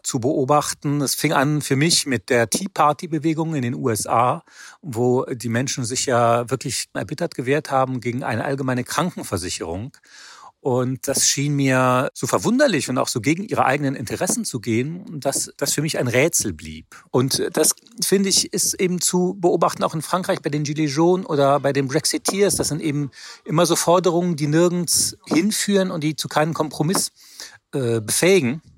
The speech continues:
Wir sind ja alle so ein bisschen marxistisch geschult. Man denkt, okay, die Leute richten sich schon nach dem, was für sie gut ist, auch, äh, vom Geld her, von der Umwelt her. Aber in diesen Fällen liegt das so konträr und so ganz eigenwillig. Und ich kam eben auf die Idee, das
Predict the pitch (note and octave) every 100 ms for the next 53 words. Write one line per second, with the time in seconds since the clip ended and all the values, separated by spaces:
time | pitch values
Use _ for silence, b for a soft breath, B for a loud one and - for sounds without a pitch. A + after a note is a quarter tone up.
0 | _ _ - A#2+ C#3+ E3+ D3 D3 D3 C#3
1 | D#3 C3 - - G3 - - F3 - E3+
2 | E3 D3 B2+ B2+ B2 C#3 - C#3 C3 -
3 | - - B2+ A#2 C3+ B2+ B2 - C#3+ C#3+
4 | - D3 B2+ - C#3+ C#3 B2 - A2+ B2
5 | A#2+ A#2+ - A3 A#3 - - - C#3 -
6 | - D3+ - D#3+ D3 E3+ D#3 - C3+ -
7 | B2 - E3 D3+ C#3 C#3+ C3+ B B B
8 | B - C#3+ C#3 D3 D3 C#3 D#3 D3+ -
9 | D3+ D#3 D#3 - - D#3+ D#3 - D#3 -
10 | B2+ - B2+ - F3 G#3 A#2+ B2+ C#3 B2+
11 | - C3+ G#3 C3+ G2 G2+ E3 - - B
12 | B B B _ - C#3+ C#3 C#3+ - -
13 | - F3+ - D#3 D3 C#3 - D#3 B2+ C3
14 | A#2+ A#2+ -